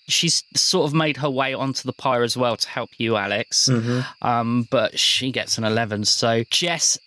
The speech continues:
Speaker 1: lets out an almighty scream and is just like, "No, not again!" And Alex, you turn to
Speaker 2: Do
Speaker 1: see
Speaker 2: I
Speaker 1: what
Speaker 2: look
Speaker 1: she's
Speaker 2: up and
Speaker 1: looking
Speaker 2: see a demon?
Speaker 1: What you look up and see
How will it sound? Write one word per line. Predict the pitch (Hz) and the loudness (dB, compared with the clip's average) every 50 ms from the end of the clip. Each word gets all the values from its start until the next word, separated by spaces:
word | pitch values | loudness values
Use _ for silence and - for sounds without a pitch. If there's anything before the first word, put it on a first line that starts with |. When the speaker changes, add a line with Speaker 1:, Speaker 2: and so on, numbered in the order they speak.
| _ - | _ 0
Speaker 1:
lets | 139 139 147 143 - - - 151 | 2 2 2 2 2 0 0 0
out | 135 139 131 76 | 0 -2 -4 -4
an | 107 117 | -2 -2
almighty | 123 123 123 120 123 127 131 131 123 120 - - - 131 123 | 0 2 4 4 6 6 6 4 2 2 0 -2 -2 0 0
scream | 135 - - - - 127 127 127 123 123 120 110 113 | 2 2 0 0 0 0 0 2 0 0 -2 -4 -4
and | - 123 123 | -4 -2 -2
is | 120 107 - | -2 -2 -2
just | - - - - | 0 0 2 2
like, | 139 120 117 120 - - | 2 0 0 -2 2 4
"No, | 311 349 330 311 320 294 269 247 226 226 233 - - | 4 6 6 6 6 6 6 4 4 2 -2 0 4
not | 247 269 302 311 | 4 6 6 4
again!" | 311 247 - 302 302 311 302 349 208 202 - 180 - _ _ _ - | 0 0 2 2 4 4 4 4 4 2 2 0 -2 _ _ _ -6
And | 123 123 123 123 120 117 117 107 - - | -4 -2 0 0 0 0 0 -2 -2 -2
Alex, | 143 143 135 120 - - - - | -2 -2 -2 -2 -2 -2 0 0
you | 139 139 | 2 0
turn | - - - 156 135 131 | 0 -2 -2 -2 -4 -4
to | - | -2
Speaker 2:
Do | 131 | 0
Speaker 1:
see | 113 - 139 | 2 4 4
Speaker 2:
I | 139 | 4
Speaker 1:
what | 139 143 | 4 4
Speaker 2:
look | 147 135 | 2 2
Speaker 1:
she's | 131 113 | 2 2
Speaker 2:
up | 143 131 | 2 4
and | 123 | 4
Speaker 1:
looking | 135 135 131 | 2 2 2
Speaker 2:
see | - 143 135 131 | 2 4 2 2
a | |
demon? | 131 135 139 139 127 113 104 98 95 - _ _ _ | 2 2 0 -2 0 -2 -4 -6 -10 -12 _ _ _
Speaker 1:
What | 147 143 135 147 151 131 143 | 2 2 4 4 4 4 4
you | 143 143 135 123 113 - - | 6 6 4 4 0 -6 2
look | 139 135 131 139 - - 135 | 4 6 6 6 4 0 -4
up | 117 - - | -4 -2 -4
and | 127 120 117 | -2 0 2
see | - - - - 147 131 107 101 104 110 117 117 117 | 2 2 2 2 2 0 0 0 0 0 0 -2 -2